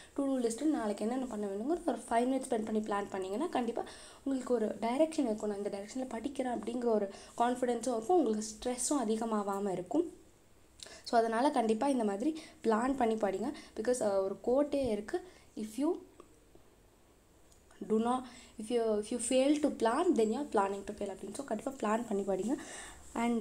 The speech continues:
uh, regular sleep and wake time வச்சுக்கிட்டிங்கன்னா உங்களோட productivity and efficiency increase ஆகும். So, அதோட second பாயிண்ட்டுக்கு போலாம்.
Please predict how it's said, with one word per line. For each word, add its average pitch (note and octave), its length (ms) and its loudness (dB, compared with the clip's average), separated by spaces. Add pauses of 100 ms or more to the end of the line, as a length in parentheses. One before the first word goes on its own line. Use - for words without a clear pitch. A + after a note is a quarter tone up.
uh, G3+ 140 2
regular C#4 440 2
sleep A#3 260 -4
and A3 120 0
wake G#3 160 -2
time G3+ 140 -4
வச்சுக்கிட்டிங்கன்னா G3+ 520 -6
உங்களோட A3 340 2
productivity A3 460 -6
and G3+ 100 -4
efficiency G#3 500 -6
increase G#3 400 -2
ஆகும். A3 240 4 (1900)
So, - 120 -6
அதோட G3 180 6 (100)
second G#3+ 300 6
பாயிண்ட்டுக்கு - 320 2
போலாம். G3 240 8